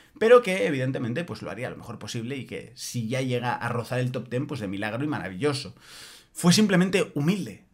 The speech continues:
evidentemente. ¿Pero por qué eres humilde? Bueno, pues todos los que habéis corrido una carrera en vuestra vida, yo sé que lo sabéis, cuando tú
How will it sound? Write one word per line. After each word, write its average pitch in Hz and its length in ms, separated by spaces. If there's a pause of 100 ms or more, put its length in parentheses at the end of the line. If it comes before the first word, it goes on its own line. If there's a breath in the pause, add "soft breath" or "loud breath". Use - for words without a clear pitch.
evidentemente. 160 600
¿Pero 151 160
por 185 140
qué 247 200
eres 143 200
humilde? 110 480
Bueno, 113 360
pues 101 260
todos 170 220
los 156 140
que - 80
habéis 127 220
corrido 113 280
una 101 140
carrera 107 460
en 98 160
vuestra 98 340
vida, 143 280
yo 110 140
sé 139 220
que 113 100
lo 95 120
sabéis, 104 560 (920 loud breath)
cuando 117 400
tú 156 300